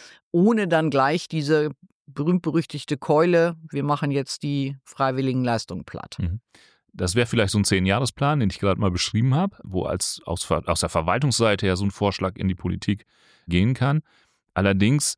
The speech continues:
Speaker 2: was ich auch feststelle, ist, dass Politik insgesamt, die Räte sich insgesamt, und das ist vielleicht ein bisschen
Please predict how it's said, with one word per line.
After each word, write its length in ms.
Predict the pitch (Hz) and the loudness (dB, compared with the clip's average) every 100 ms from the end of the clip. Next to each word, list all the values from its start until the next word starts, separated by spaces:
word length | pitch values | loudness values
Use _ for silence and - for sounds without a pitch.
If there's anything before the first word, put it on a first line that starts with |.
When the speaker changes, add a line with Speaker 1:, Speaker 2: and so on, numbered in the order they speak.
| _ _ _ _ _ | _ _ _ _ _
Speaker 2:
was 180 | - - | -6 -4
ich 160 | 95 | -2
auch 100 | 107 | -2
feststelle, 600 | - 107 123 - 139 135 | -2 -2 0 2 2 2
ist, 360 | - 131 - - _ _ _ _ | 2 0 0 -6 _ _ _ _
dass 380 | - 95 101 - - | -10 -4 -2 -2 -4
Politik 560 | - 104 92 - 131 - | 0 2 0 -2 -4 0
insgesamt, 540 | 120 135 120 117 104 | 0 0 -2 0 2
die 80 | 92 | 2
Räte 320 | 92 127 123 | 2 2 0
sich 220 | 104 90 | -4 -2
insgesamt, 760 | 123 127 - 98 101 113 127 - _ _ _ _ _ _ | 0 0 0 0 2 0 -2 -8 _ _ _ _ _ _
und 160 | - - | -10 -6
das 160 | 87 | -6
ist 320 | - - - - | -4 -6 -6 -10
vielleicht 560 | - 92 98 95 - _ _ 110 | -2 2 2 0 -8 _ _ -2
ein 60 | |
bisschen 420 | 104 - 98 92 | 0 2 4 2